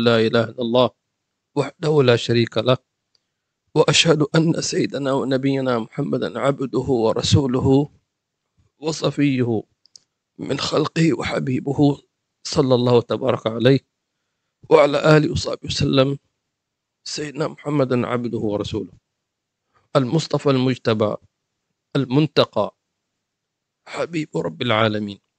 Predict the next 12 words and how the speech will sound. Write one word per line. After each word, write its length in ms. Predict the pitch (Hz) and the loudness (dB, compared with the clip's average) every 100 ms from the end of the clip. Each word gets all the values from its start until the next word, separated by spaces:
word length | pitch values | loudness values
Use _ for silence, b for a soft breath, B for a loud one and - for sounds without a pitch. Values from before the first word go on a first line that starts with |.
| _ _ _ _ _ _ _ _ _ _ _ _ _ _ _ _ - | _ _ _ _ _ _ _ _ _ _ _ _ _ _ _ _ -12
صلوات 480 | - - 151 170 160 | -2 4 6 6 6
ربي 320 | 160 156 139 | 4 6 2
وتسليماته 720 | 151 151 - 147 156 151 151 | 0 -2 -4 0 0 2 0
عليك 260 | 120 156 - | 0 -2 -4
يا 200 | - 131 | -4 -4
سيدي 340 | - 156 160 | -4 -4 -2
يا 120 | 127 | -2
رسول 280 | 139 - 139 131 | -2 -6 -10 -8
الله، 300 | 135 143 143 | -4 -2 -2
وعلى 480 | 147 131 139 143 | -2 -2 0 2
آلك 240 | 156 151 - | 2 0 -2
وأصحابك 720 | - - - 156 151 - - | -4 -2 -2 0 -2 -4 -20